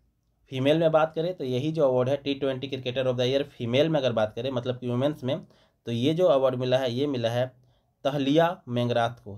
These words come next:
तहलिया मेंगरात को मिला है, ये ऑस्ट्रेलिया की हैं, ध्यान रखिएगा। और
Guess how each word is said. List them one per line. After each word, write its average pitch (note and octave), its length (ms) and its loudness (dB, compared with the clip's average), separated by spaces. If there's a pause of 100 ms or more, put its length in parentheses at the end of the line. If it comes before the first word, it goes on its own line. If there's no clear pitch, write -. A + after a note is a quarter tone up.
(120)
तहलिया C#3 380 0
मेंगरात C3+ 420 0
को D3 100 -8
मिला C3+ 180 -4
है, D#3+ 140 -2
ये C3+ 100 0
ऑस्ट्रेलिया B2+ 480 0
की C#3 140 -6
हैं, D#3 180 -4
ध्यान B2+ 240 -2
रखिएगा। C#3+ 440 -4 (600)
और D3+ 320 4